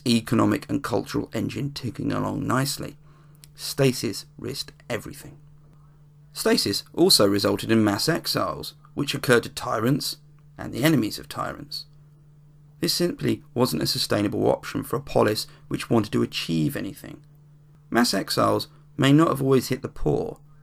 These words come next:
but they certainly affected what we might term the middle classes.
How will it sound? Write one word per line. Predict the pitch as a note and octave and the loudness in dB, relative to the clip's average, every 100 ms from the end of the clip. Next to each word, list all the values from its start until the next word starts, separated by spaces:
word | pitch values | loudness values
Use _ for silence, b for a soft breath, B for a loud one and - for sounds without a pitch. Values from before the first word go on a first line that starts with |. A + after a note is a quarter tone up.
| b b - - | b b -20 -10
but | - | 0
they | C#3+ | 4
certainly | C#3+ - F3 F#3 | 4 4 2 0
affected | D#3+ A#2 - - G#2+ | 0 -2 -2 -2 -2
what | A2+ - | -2 2
we | |
might | A2 G#2 G#2 | 2 2 0
term | - G#2+ | 0 0
the | |
middle | G#2+ C#3+ A#2+ | 4 4 4
classes. | - G2+ - - - - | 0 -6 -6 -8 -12 -16